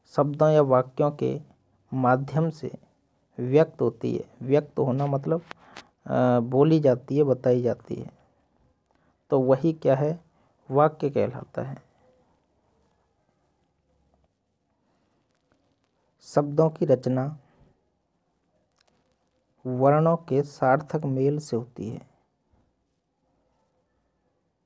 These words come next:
जैसे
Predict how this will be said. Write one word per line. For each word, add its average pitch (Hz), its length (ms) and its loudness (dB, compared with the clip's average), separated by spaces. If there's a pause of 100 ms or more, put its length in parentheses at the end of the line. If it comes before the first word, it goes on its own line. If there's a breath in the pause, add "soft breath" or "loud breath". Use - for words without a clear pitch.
(1700)
जैसे 135 520 -4